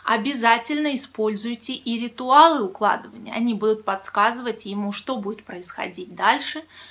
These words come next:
что будет также положительно работать на снижение напряжения ребенка. Когда малыш не напряжен, расслаблен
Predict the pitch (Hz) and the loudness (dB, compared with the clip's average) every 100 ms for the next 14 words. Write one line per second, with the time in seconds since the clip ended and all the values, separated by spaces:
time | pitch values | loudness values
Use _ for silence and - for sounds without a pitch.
0 | - - 349 294 233 254 - - 226 220 | -14 -2 -2 0 -2 -4 -4 6 8 8
1 | 190 175 - 196 196 190 214 214 190 - | 6 -8 -6 -4 -4 -2 -4 -6 -12 -14
2 | - - 220 302 320 349 - - - 208 | -16 -10 -4 -4 -4 -8 -12 -20 -6 0
3 | 233 302 302 - 190 170 185 262 285 294 | 4 2 0 -6 -8 -4 -2 0 0 -2
4 | 285 202 202 180 190 185 208 214 202 190 | -2 -4 -6 -8 -10 -6 -4 -4 -4 -4
5 | 208 175 196 - - - _ _ _ _ | -8 -8 -8 -8 -12 -16 _ _ _ _
6 | - - - 311 320 320 381 254 247 269 | -18 -18 2 4 6 10 10 8 4 4
7 | 302 - - 226 254 339 294 254 247 220 | 2 0 -2 0 2 4 2 0 -2 -2
8 | 208 190 202 240 - _ 208 262 302 - | -2 -2 -4 -6 -10 _ 4 6 4 2
9 | 311 277 254 240 262 311 | 8 8 8 4 -4 -4